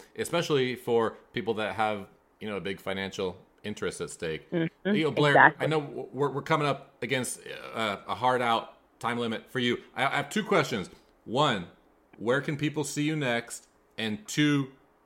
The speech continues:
Speaker 1: are you in the Rice Athletics Hall of Fame?
Speaker 2: <laughs> Okay, I'll answer your first one. Um, Indian Wells, I will be there. Very excited. Come to the party court,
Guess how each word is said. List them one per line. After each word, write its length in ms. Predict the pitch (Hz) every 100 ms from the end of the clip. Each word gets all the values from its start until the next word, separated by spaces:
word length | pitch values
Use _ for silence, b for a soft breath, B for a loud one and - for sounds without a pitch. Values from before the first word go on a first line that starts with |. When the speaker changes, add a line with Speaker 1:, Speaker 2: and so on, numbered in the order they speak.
| _
Speaker 1:
are 120 | - 113
you 420 | 127 135 135 131
in 100 | 123
the 80 | 127
Rice 460 | 113 117 117 113 - _ _
Athletics 520 | 110 107 117 107 110 -
Hall 180 | 107
of 100 | 98
Fame? 300 | - 98 82 80
Speaker 2:
<laughs> 40 | _ _ _ - 622 - - 539 - - 453 - - - - B B B 208
Okay, 280 | 214 175
I'll 180 | 185 185
answer 300 | 226 254 220
your 180 | 226 233
first 280 | 202 233 -
one. 300 | 220 202 196
Um, 400 | - 208 208 196 196 151 -
Indian 340 | - 220 247 262
Wells, 380 | 226 202 233 285 -
I 160 | 190 190
will 100 | 202
be 220 | 185 190
there. 360 | 190 185 185 165
Very 300 | 180 190 180
excited. 460 | - 170 160 165 -
Come 160 | 185
to 80 | 196
the 100 | 202
party 260 | - 175 175
court, 360 | - 170 175